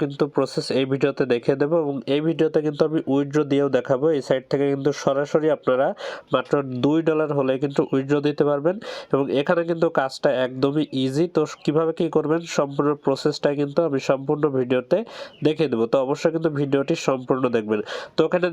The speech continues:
দেখতে পাচ্ছেন যারা আমার Telegram চ্যানেলে আছেন already কিন্তু আমি একটা লিংক পোস্ট করেছি। তো এখানে দেখতে পাচ্ছেন যে ফলো ট্রেড নামে কিন্তু একটা লিংক আমি শেয়ার করেছি। এখানে দেখতে পাচ্ছেন রেজিস্ট্রেশন লিংক। তো প্রথমে কিন্তু আপনাদেরকে এই লিঙ্কে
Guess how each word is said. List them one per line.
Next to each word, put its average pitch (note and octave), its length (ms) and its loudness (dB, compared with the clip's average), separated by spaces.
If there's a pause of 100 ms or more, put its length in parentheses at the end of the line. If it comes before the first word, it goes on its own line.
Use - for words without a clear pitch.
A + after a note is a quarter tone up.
দেখতে E3 200 0
পাচ্ছেন F3 280 -2
যারা C#3+ 180 2
আমার C#3+ 180 0
Telegram D3 320 2 (100)
চ্যানেলে C#3 400 2
আছেন F3+ 220 -2 (120)
already C#3 340 0
কিন্তু C#3+ 240 0
আমি C3+ 180 -2
একটা D3 220 2 (280)
লিংক C#3+ 160 0 (120)
পোস্ট D3+ 280 0
করেছি। B2 320 2 (360)
তো - 100 -2
এখানে E3 220 0
দেখতে D#3+ 200 0
পাচ্ছেন E3 300 0
যে D#3 140 2
ফলো D3+ 280 2
ট্রেড D3 240 0
নামে C#3+ 220 0
কিন্তু C#3+ 200 0 (200)
একটা B2+ 200 -2 (100)
লিংক C3 160 -2 (100)
আমি C#3+ 180 0
শেয়ার C3+ 220 2
করেছি। D3 200 -2 (100)
এখানে C#3+ 180 0 (160)
দেখতে B2+ 200 0
পাচ্ছেন C3+ 220 -2 (100)
রেজিস্ট্রেশন C#3+ 540 0
লিংক। F3 120 -2 (320)
তো E3 60 0 (100)
প্রথমে E3 360 2
কিন্তু F3 260 0
আপনাদেরকে D3 380 -2 (180)
এই D3+ 160 0
লিঙ্কে C#3+ 300 -2